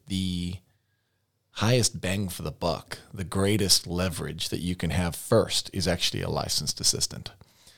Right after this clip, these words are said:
And obviously there's limitations to what they can do,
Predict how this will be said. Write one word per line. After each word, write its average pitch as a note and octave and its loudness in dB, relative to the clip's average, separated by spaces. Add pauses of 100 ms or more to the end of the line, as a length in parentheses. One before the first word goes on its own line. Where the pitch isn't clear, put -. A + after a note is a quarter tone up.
(280)
And A2+ 6
obviously A#2 10
there's F#2+ 2
limitations F#2+ 4
to F2 0
what E2 0
they D#2+ 2
can A2 6
do, C2+ 0